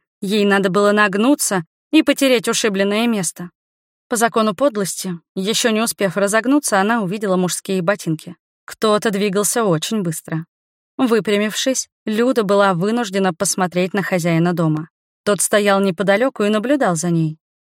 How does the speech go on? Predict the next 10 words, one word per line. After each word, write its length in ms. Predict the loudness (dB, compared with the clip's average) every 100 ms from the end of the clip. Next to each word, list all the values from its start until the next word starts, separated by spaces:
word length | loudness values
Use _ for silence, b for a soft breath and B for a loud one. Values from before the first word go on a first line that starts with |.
| _ -2
Покачав 480 | 2 2 4 2 2
головой, 560 | 0 0 2 0 0 -4 -6
явно 640 | -2 0 2 2 2 2
выражая 540 | 2 2 0 0 0 2
недовольство 800 | 2 0 0 0 -2 -2 -4 -2
происходящим 1080 | 0 -2 -2 -2 -4 0 0 0 -2 -2 -4 _ -4
и 60 |
её 340 | 0 0 0 0
несуразным 600 | 0 0 0 0 0 -2
поведением, 720 | -4 0 0 2 0 -2